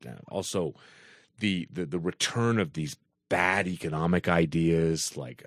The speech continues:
minimum wage and all this kind of stuff feel, and the, you know, we see inflation starting to happen. It feels like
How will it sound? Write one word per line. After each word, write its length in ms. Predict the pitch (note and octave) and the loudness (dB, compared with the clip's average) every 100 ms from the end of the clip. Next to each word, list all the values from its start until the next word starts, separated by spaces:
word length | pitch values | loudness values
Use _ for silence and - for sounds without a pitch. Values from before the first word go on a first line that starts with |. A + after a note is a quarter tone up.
| - | -16
minimum 480 | D2+ E2+ F2+ E2 D2+ | -8 -2 0 0 -2
wage 680 | D2 E2+ E2+ E2+ E2 D2 - | 0 2 4 4 2 -2 -6
and 260 | D2 C#2 | -8 -10
all 220 | - D#2 F#2 | -10 -10 -8
this 140 | F#2+ | -8
kind 180 | - F2+ | -8 -8
of 60 | D#2+ | -4
stuff 180 | F2+ - - - - | -4 -6 -12 -20 -18
feel, 440 | - - C#3 D#3+ D#3+ | -12 4 8 8 8
and 220 | A2+ G2+ | 4 2
the, 180 | F2+ F#2+ | 0 2
you 100 | A#2+ | 2
know, 60 | |
we 140 | D#2+ F#2 | 2 2
see 200 | - A2+ | 4 4
inflation 600 | F#2 - F2 F#2 - A2 | 2 0 2 2 4 2
starting 400 | - G#2 F#2 F#2 | 2 6 8 6
to 100 | F2 | 4
happen. 340 | E2 F#2 A2 | -2 0 2
It 80 | A2+ | 0
feels 340 | - D3+ D#3+ C3+ | 6 6 8 6
like 340 | B2 A2 - | 6 6 2